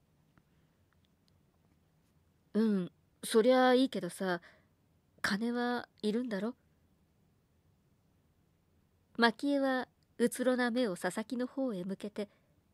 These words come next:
まぶしそうに長いまつげを瞬きしながら、「お金っていらないわ。私良くなったらまた働くつもりなんですもの。」佐々木は驚いてしまっ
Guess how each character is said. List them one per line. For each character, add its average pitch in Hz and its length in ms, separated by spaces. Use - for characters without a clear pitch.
ま 247 160
ぶ 294 120
し - 40
そ 330 220
う 311 40
に 247 160
長 247 320
い 233 120
ま 226 160
つ - 140
げ 208 160
を 190 80
瞬 226 380
き 202 140
し - 140
な 196 120
が 196 120
ら、 196 140
「お 220 100
金 262 300
っ - 20
て - 400
い 214 120
ら 233 140
な 285 120
い 311 80
わ。 240 180
私 269 360
良 330 120
く 359 120
な 311 100
っ - 20
た - 160
ら 214 100
ま 220 120
た 269 140
働 277 360
く 302 100
つ 302 140
も 302 100
り 302 100
な 330 140
ん 311 40
で 254 100
す - 120
も 220 100
の。」 226 120
佐 226 160
々 247 100
木 247 120
は 214 120
驚 294 340
い 311 40
て 190 100
し - 120
ま 175 100
っ - 40